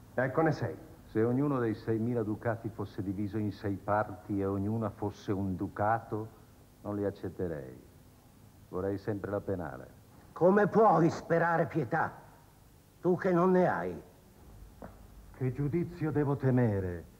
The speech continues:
Speaker 2: se non faccio nulla di male? Voi tra di voi avete molti schiavi che avete comperati.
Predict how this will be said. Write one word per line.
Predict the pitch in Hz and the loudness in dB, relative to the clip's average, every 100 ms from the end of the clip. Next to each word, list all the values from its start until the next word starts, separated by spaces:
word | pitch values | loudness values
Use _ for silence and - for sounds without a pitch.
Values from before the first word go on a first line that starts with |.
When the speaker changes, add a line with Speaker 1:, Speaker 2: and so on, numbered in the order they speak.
| - - - - | -20 -20 -20 -20
Speaker 2:
se | - | -4
non | 113 110 | 0 0
faccio | 98 117 107 - | 0 -4 -6 -4
nulla | 107 104 101 | -4 -4 -4
di | 95 | -4
male? | 92 78 73 67 - - - - - - - - - - - - - - - 92 | -6 -8 -14 -20 -20 -20 -20 -20 -20 -20 -20 -20 -20 -20 -20 -20 -20 -20 -20 0
Voi | 143 202 147 135 | 4 6 6 4
tra | - 127 | 2 0
di | 143 151 | 0 2
voi | 139 117 95 92 95 101 - - - - - - - | 2 2 -2 -6 -8 -12 -20 -20 -20 -20 -20 -20 -12
avete | - 156 160 156 | -4 -2 2 2
molti | 170 143 - 135 | 2 0 -2 -6
schiavi | - 151 131 98 90 104 101 - - - - - - | -6 -2 0 0 -4 -10 -12 -16 -20 -20 -20 -20 -8
che | - | -2
avete | 123 160 151 | 0 0 0
comperati. | 160 135 131 120 82 - 80 | 0 0 0 -2 -2 -10 -18